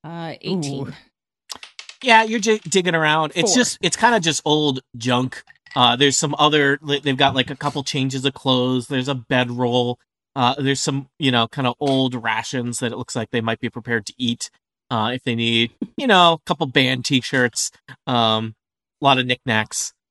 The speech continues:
Speaker 3: Um,
Speaker 2: Which
Speaker 3: nothing,
Speaker 2: bands?
Speaker 3: nothing. Uh, I don't know. What are
Speaker 1: <laughs>
Speaker 3: some, what are some of the really good, uh, bands that have toured through, uh, through White Sparrow? Uh,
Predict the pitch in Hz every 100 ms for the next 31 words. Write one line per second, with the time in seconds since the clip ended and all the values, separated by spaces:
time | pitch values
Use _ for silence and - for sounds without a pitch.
0 | _ - 113 104 104 107 _ _ _ _
1 | _ _ _ _ _ _ - 139 139 139
2 | 208 190 160 156 - _ _ - - -
3 | - 139 131 131 143 - 233 381 220 170
4 | 185 208 190 180 175 190 190 175 165 160
5 | 156 139 151 143 139 - _ _ - 127
6 | 123 127 135 127 123 110 107 - 131 120
7 | 117 131 113 - 139 131 120 113 _ 135
8 | 120 117 110 110 117 _ _ _ 131 123
9 | 117 113 - 113 107 104 104 139 110 110